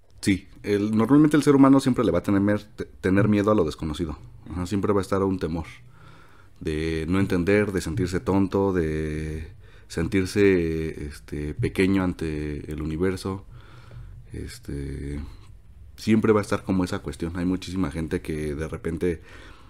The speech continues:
incluso se definen ateos, ajá, y como que no les interesa llegar a otra cuestión. Y hay otra gente que de repente tiene una necesidad muy, este,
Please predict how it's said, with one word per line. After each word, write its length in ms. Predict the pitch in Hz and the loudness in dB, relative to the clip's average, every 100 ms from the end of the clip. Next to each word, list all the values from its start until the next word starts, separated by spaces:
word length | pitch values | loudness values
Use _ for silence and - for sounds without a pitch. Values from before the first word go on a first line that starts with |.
| - | -12
incluso 380 | - 78 92 101 | -8 -2 0 0
se 140 | 90 78 | 0 0
definen 420 | 76 92 95 87 | -2 0 2 2
ateos, 640 | 73 92 110 135 - - - - - - - | 0 0 0 -2 -12 -20 -20 -20 -18 -18 -18
ajá, 280 | - 76 87 - | -12 -10 -10 -10
y 380 | 78 76 76 73 | -12 -10 -10 -12
como 300 | - 80 78 | -8 -6 -6
que 120 | 82 | -4
no 160 | 82 85 | -2 -2
les 180 | 87 85 | -4 -6
interesa 600 | 73 78 78 85 80 71 | -8 -8 -6 -6 -6 -6
llegar 340 | 76 73 78 | -6 -6 -6
a 40 | |
otra 140 | 76 73 | -8 -8
cuestión. 360 | 85 - 87 87 - - - - - - - - | -10 -8 -10 -10 -16 -20 -20 -20 -20 -20 -18 -4
Y 120 | 85 | 2
hay 140 | 87 | 4
otra 180 | 87 90 | 4 0
gente 260 | 90 85 90 | -2 -6 -6
que 100 | 78 | -6
de 120 | 76 | -6
repente 360 | 76 - 85 - | -6 -6 -6 -6
tiene 220 | - 82 | -4 -2
una 180 | 85 87 | -2 -2
necesidad 560 | 78 73 73 78 78 82 | -4 -8 -10 -8 -8 -6
muy, 440 | 82 85 82 82 | -4 -4 -6 -8
este, 600 | 78 - - - 71 78 | -10 -14 -18 -16 -14 -14